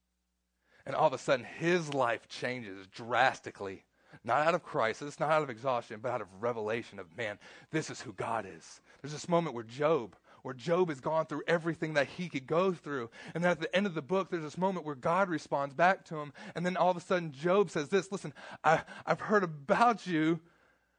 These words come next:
but now I've seen you with my own eyes. I've heard you with my own ears." And then he just repents. It's just this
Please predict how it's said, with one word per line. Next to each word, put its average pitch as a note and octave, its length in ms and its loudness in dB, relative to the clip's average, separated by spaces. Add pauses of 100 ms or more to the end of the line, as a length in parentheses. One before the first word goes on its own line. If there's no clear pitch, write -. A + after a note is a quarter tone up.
(220)
but D3 120 -6
now E3 520 0 (320)
I've - 100 -16
seen D#3 280 -10
you C3+ 80 -8
with A#2+ 160 -6
my A2 120 -10 (100)
own B2 260 -10
eyes. - 540 -14 (880)
I've - 120 -14
heard D#3+ 260 -8
you - 60 -12
with C3 100 -14
my - 140 -12 (200)
own E3+ 240 -4
ears." C#3 580 -4 (1400)
And C3+ 80 -10
then C3 80 -4
he D#3+ 80 -6
just C3 220 -12
repents. - 580 -10 (2000)
It's - 80 -20
just - 240 -18
this - 160 -18